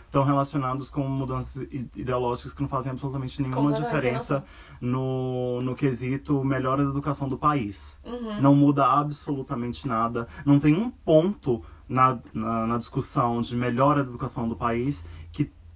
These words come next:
Speaker 1: deva, deva ser discutido que é uma polêmica. Não. Por exemplo, se eu for discutir aquilo que a gente já disse antes, quem, quantas pessoas saem da escola, d-, largam o estudo,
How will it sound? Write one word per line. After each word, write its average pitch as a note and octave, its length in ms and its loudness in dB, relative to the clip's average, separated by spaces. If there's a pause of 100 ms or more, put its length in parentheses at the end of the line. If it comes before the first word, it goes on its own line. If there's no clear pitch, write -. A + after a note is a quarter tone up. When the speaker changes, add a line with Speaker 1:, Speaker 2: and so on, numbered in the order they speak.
(280)
Speaker 1:
deva, D3 360 4 (140)
deva C#3 240 4
ser C#3 140 -4
discutido C#3 580 -2
que D3 180 -2
é C3 340 -2
uma C3 160 -2
polêmica. A2 720 -2 (180)
Não. C3+ 480 4 (260)
Por D3 100 6
exemplo, C3 240 2
se - 120 0
eu C#3+ 60 4
for E3 120 0
discutir D3 360 -4
aquilo C3+ 220 -2
que C#3+ 80 0
a - 20 0
gente C3+ 160 -4
já C#3 100 -2
disse B2+ 320 -4
antes, A2 380 -6 (360)
quem, D#3 300 4
quantas D#3+ 380 0
pessoas C#3+ 320 -2
saem B2 280 -2
da A#2+ 60 0
escola, C3 460 -2
d-, A2+ 360 -10
largam A#2+ 500 4 (240)
o A#2+ 80 -6
estudo, C3 600 0